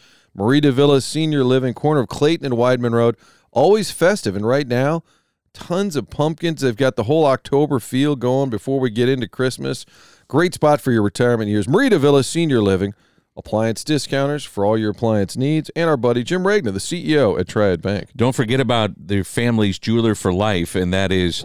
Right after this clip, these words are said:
Speaker 2: Lordo's. Yeah, Jimmy. He's over there ready to help you out in the heart of Ladue. That's, uh, Lordo's Diamonds, so make sure you've got a special event. Go to Lordo's Diamonds. The Ascension Charity Classic, already selling tickets for next year.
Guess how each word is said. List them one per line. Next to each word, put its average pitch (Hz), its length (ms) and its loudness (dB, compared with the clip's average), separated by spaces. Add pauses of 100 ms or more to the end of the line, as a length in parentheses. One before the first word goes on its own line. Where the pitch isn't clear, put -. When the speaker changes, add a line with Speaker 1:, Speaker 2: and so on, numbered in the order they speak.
Speaker 2:
Lordo's. 135 640 2
Yeah, 107 240 0 (240)
Jimmy. 120 460 0 (380)
He's 101 220 -2
over 117 220 2
there 120 180 2
ready 110 240 2
to 104 100 2
help 113 240 0
you 110 100 2
out 113 260 0
in 98 100 0
the 92 120 2
heart 117 220 0
of 113 80 0
Ladue. 104 540 0 (340)
That's, 92 300 -4
uh, 95 140 2
Lordo's 110 500 2
Diamonds, 113 500 0
so 92 140 -2
make 92 200 -2
sure 101 200 0
you've 92 140 -2
got 85 140 0
a 82 40 -4
special 107 500 0
event. 98 360 -2 (100)
Go 95 140 0
to 87 100 0
Lordo's 98 420 2
Diamonds. 107 560 -2 (320)
The 90 120 0
Ascension 113 420 0
Charity 110 300 0
Classic, 117 500 -2
already 90 220 0
selling 98 360 0
tickets 127 380 -4
for 95 140 -4
next 90 320 -6
year. 120 280 2